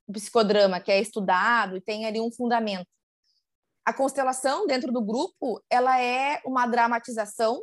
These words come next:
sim, mas sem lógica nenhuma, porque ela é feita através de um campo de energia. E quando alguém, quando, por exemplo, você, Laura,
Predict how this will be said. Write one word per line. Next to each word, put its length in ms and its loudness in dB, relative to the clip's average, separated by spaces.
sim, 360 -4
mas 200 0
sem 200 2
lógica 460 2
nenhuma, 500 -6
porque 220 0
ela 140 6
é 40 2
feita 220 2
através 460 0
de 60 0
um 100 0
campo 360 0
de 80 -2
energia. 600 -2
E 100 -2
quando 680 2
alguém, 640 2
quando, 220 -4
por 140 -4
exemplo, 400 -4
você, 380 -2
Laura, 460 0